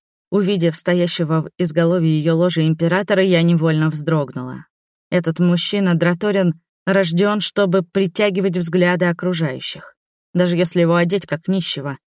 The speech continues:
величие и мощь дракона будут бежать впереди него. От Кайтана Дайерда веет силой, уверенностью и магикой. Эта энергия разлита повсюду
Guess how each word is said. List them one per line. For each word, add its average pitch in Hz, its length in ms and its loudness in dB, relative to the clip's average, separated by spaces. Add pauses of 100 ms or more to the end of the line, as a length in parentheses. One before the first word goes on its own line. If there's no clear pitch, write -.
(240)
величие 196 560 2
и 170 40 4
мощь 180 260 2
дракона 170 500 0
будут 180 280 0
бежать 170 400 0
впереди 165 420 -2
него. 151 360 -2 (800)
От 185 180 0
Кайтана 175 480 0
Дайерда 156 600 -4 (380)
веет 208 380 0
силой, 208 600 0 (140)
уверенностью 180 920 0
и 180 100 -2
магикой. 180 680 -4 (460)
Эта 175 260 0
энергия 175 440 2
разлита 170 420 -2
повсюду 170 640 -2